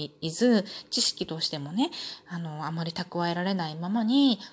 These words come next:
運転しちゃってるなっていうところがあって、多分ね、私だけじゃなくてね、そういう人結構いると思うんだよね。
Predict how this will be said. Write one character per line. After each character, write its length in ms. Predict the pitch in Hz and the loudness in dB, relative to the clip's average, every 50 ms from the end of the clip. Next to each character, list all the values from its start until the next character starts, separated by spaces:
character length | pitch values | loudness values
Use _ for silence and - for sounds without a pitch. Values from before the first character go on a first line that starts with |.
| - - _ | -20 -20 _
運 100 | - 185 175 | -6 -4 -4
転 260 | 170 170 175 165 165 | -4 -4 -4 -2 -2
し 100 | 170 - | -2 -2
ち 60 | - | -2
ゃ 40 | 180 | -4
っ 40 | 170 | -6
て 140 | - - 175 | -4 -6 -6
る 100 | 170 170 | -4 -2
な 260 | 180 180 190 196 202 196 | -2 -2 0 -2 -2 -2
っ 20 | |
て 80 | 196 165 | -4 -6
い 20 | |
う 40 | 160 | -6
と 80 | 165 | -6
こ 80 | 160 156 | -10 -8
ろ 100 | 147 147 | -10 -8
が 80 | 160 170 | -6 -6
あ 40 | |
っ 40 | 170 | -8
て、 160 | - _ 180 | -4 _ 0
多 100 | 180 240 | 2 2
分 120 | 233 196 175 | 2 2 2
ね、 80 | 160 | -2
私 340 | 151 156 - - 370 - - | -4 -6 -4 -2 0 2 4
だ 80 | 415 403 | 4 6
け 100 | 403 403 | 6 6
じ 80 | - | 4
ゃ 40 | 247 | 6
な 100 | 202 190 | 2 2
く 60 | 196 | 0
て 80 | - 170 | -2 -4
ね、 60 | 151 | -2
そ 120 | 160 - 254 | 0 0 2
う 40 | |
い 20 | 285 | 2
う 20 | |
人 100 | - - | 2 0
結 180 | 240 - 381 - | 2 0 -2 0
構 120 | - - | 0 -2
い 120 | 156 156 185 | 0 2 2
る 120 | 247 277 | 2 2
と 80 | - 381 | 2 0
思 140 | 330 359 | 0 2
う 80 | 381 349 | 2 2
ん 100 | 247 185 | 2 2
だ 60 | 151 | 0
よ 80 | 139 131 | -6 -8
ね。 240 | 139 156 190 220 | -4 -2 -4 -4